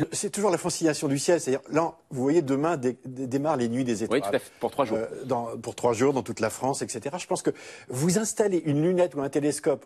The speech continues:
Speaker 1: euh, au milieu de nulle part, vous avez, vous avez immédiatement, euh, un attroupement autour de vous. On veut voir les cratères sur la Lune, on veut voir les, les anneaux de Saturne, on veut voir la tache de Jupiter. Il y a quelque chose, c'est cette puissance de rêve qui fait que, euh,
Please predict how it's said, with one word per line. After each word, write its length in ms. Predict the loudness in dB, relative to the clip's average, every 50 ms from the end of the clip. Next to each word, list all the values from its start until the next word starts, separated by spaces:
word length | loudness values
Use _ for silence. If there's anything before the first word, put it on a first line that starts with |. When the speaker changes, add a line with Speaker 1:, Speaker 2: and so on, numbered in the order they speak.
| -8 -6
Speaker 1:
euh, 120 | -6 -4 0 2
au 60 | 2
milieu 260 | 2 4 2 2 2
de 40 | 2
nulle 200 | 0 -2 -2 0
part, 340 | 0 -2 0 0 -2 -4 -4 -4
vous 140 | -2 0
avez, 200 | 0 0 -2 -4 _ _ _ -4
vous 180 | -2 0 0
avez 140 | 0 0 0 -2
immédiatement, 720 | -2 0 0 2 2 0 0 -2 -6 -4 -2 -2 -4 -4 -8 -18 -20 -20 -20 -10 -2
euh, 120 | -2 -2 -2 -2 -6 -4
un 120 | -2 0 0
attroupement 440 | 0 0 0 -2 -2 0 -2 -2 -2
autour 200 | -2 -2 -2 0
de 80 | 0
vous. 220 | -2 -2 -4 -10 -8 -6
On 80 | -4 0
veut 120 | 2 2
voir 280 | 2 4 2 2 2 2
les 80 | 0
cratères 300 | -2 -4 -4 -4 -4 -6
sur 140 | -4 -4 -2
la 100 | -2 0
Lune, 180 | 0 0 0 0
on 60 | 0
veut 80 | -2 2
voir 140 | 2 2 0
les, 120 | 0 -4 -8 -10 -20 -16 -10
les 140 | -8 -4 -4
anneaux 180 | -2 0 0 -2
de 60 | 0
Saturne, 420 | 0 0 0 0 0 0 2 2
on 40 | 2
veut 80 | 2 2
voir 140 | 2 2 2
la 100 | 0 0
tache 240 | -2 -2 -2 -2
de 100 | -2 -2
Jupiter. 460 | -2 -2 -4 -6 -6 0 2 2 2 0 -4 -16 -18 -18 -18 -20 -20 -20 -14 -8
Il 220 | -8 -6 -4 0
y 80 | 0 0
a 40 | 2
quelque 200 | 0 -2 -4 -2
chose, 240 | -2 -2 -2 -4 -6 -6
c'est 160 | -2 -2 0
cette 200 | 0 -2 -4 -4
puissance 380 | -8 -10 -8 -4 -2 -2 0 2
de 80 | 2
rêve 320 | 0 2 2 -2 -2 -4 -6
qui 140 | -12 -10
fait 160 | -6 -4 -6 -4
que, 240 | 0 2 2 2 0 -6 -20 -20 -20 -20 -20 -20 -20 -20 -18 _ 0 2
euh, 220 | 4 4 4